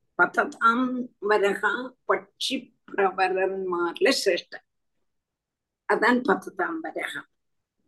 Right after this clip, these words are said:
ആര്? സ സുപർണഃ, അന്ത ഗരുഡൻ. സ്കന്ധാത് ഗിരിം അവരോപ്യ, ഗിരിയെ, പർവ്വതത്തെ താഴെ ഇറക്കിട്ടു.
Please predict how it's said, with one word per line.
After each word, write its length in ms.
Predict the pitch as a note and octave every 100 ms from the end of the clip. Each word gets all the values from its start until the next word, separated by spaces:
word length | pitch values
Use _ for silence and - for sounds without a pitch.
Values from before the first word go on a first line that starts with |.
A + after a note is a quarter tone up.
| -
ആര്? 460 | A#3 A#3+ A3 A3 A3
സ 200 | - C#4+
സുപർണഃ, 640 | C#4+ G3 F#3+ - F3+ - - _ -
അന്ത 240 | A3 G#3 A#3 F#3 F3 G3
ഗരുഡൻ. 680 | F#3+ E3 E3+ D3+ D#3+ - - - _ _ _ _ -
സ്കന്ധാത് 1400 | - - A3 B3+ D4 C#4+ B3+ C4 B3+ B3 C4 B3+ C4+ A#3
ഗിരിം 540 | F#3+ G3 G#3+ A3+ -
അവരോപ്യ, 580 | E3+ - D#3+ D#3+ _ - - _ _ _ _ _ _ _
ഗിരിയെ, 640 | - B3+ B3 C4 G#3+ - _
പർവ്വതത്തെ 1080 | F#3 F#3 G#3+ C4 C4 F4+ - - E4+ D#4 D#4 _ - G3+ G3 _ _ _ _ _ _ _ _ _
താഴെ 520 | - - F3 E3 E3 -
ഇറക്കിട്ടു. 840 | D3+ F#3+ - - - - E3 D3